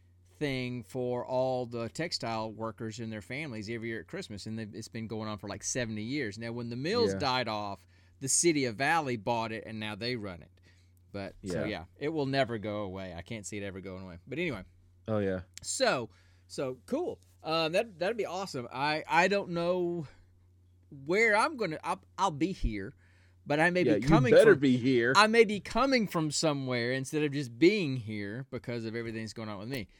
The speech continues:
Speaker 1: So, uh, anything else going on before I dive into my stuff?
Speaker 2: Uh, let's see. Just trying to go through all the stuff in my head, just because I have goldfish brain, so, so, so I need to actually go through everything beca-, because I forget it,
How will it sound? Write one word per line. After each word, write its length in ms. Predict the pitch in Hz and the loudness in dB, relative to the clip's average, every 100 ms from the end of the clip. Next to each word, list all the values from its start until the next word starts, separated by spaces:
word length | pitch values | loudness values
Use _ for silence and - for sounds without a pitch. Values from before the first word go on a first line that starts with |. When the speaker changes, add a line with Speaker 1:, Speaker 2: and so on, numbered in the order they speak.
| _ _ - | _ _ -18
Speaker 1:
So, 480 | - 110 107 101 - | -10 -2 0 -2 -8
uh, 420 | 110 107 104 107 160 | -10 -8 -8 -10 -6
anything 260 | 160 165 | -4 -2
else 140 | 180 170 | -4 -2
going 180 | 185 | -4
on 100 | 180 | -4
before 200 | 180 - | -6 -6
I 80 | 175 | -6
dive 240 | 170 180 175 | -4 -6 -6
into 120 | 180 | -8
my 120 | 185 | -6
stuff? 400 | 175 214 190 - _ _ _ _ _ _ _ _ _ _ _ | -6 -8 -10 -16 _ _ _ _ _ _ _ _ _ _ _
Speaker 2:
Uh, 420 | 120 123 123 123 | -8 -4 -4 -4
let's 400 | 123 123 127 113 | -4 -4 -6 -8
see. 1300 | - - - - - 120 113 107 104 101 98 85 64 - - - | -16 -16 -14 -16 -10 -6 -4 -2 -2 -2 -4 -6 -8 -12 -16 -14
Just 180 | 104 - | -14 -12
trying 220 | 107 101 | -10 -10
to 200 | 98 95 95 | -10 -10 -6
go 140 | 101 | -8
through 160 | 95 92 | -6 -4
all 140 | 85 | -4
the 60 | 101 | -4
stuff 180 | 110 101 | -8 -10
in 100 | 104 | -8
my 160 | 98 | -8
head, 380 | 95 123 127 120 104 | -4 -2 -2 -4 -4
just 200 | 104 104 | -8 -6
because 160 | 98 | -6
I 80 | 98 | -6
have 160 | 95 87 | -6 -2
goldfish 560 | 110 110 - 117 - _ | -2 -2 -6 -8 -10 _
brain, 540 | 117 110 113 117 110 | -6 -4 -4 -6 -8
so, 540 | - 101 98 98 98 - _ - - | -4 0 0 0 -2 -8 _ -20 -12
so, 180 | 104 92 | -6 -4
so 220 | - 98 | -2 0
I 60 | 98 | 0
need 220 | 101 92 | -4 -2
to 100 | 101 | -2
actually 220 | 98 101 | -2 -4
go 180 | 92 104 | -2 -2
through 200 | 110 107 | 0 0
everything 420 | 107 107 107 107 | 0 -2 -4 -6
beca-, 380 | 98 92 - 92 | -6 -6 -6 -4
because 420 | 92 90 92 90 | -4 -4 -4 -4
I 140 | 90 87 | -6 -6
forget 340 | 90 80 | -8 -2
it, 60 | 107 | -2